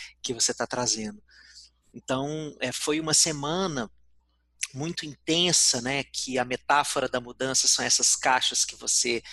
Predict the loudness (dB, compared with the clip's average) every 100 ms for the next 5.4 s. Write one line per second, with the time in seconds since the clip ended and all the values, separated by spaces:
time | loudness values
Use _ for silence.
0 | -10 -10 -12 -12 -2 0 2 2 4 2
1 | 2 -2 -2 0 2 2 0 -6 -10 -10
2 | -8 -10 -10 -12 -14 -4 0 0 0 -10
3 | -10 -8 -8 -8 -8 -10 -14 -14 -12 -12
4 | -12 -16 -10 -2 0 0 2 4 4 6
5 | 6 6 4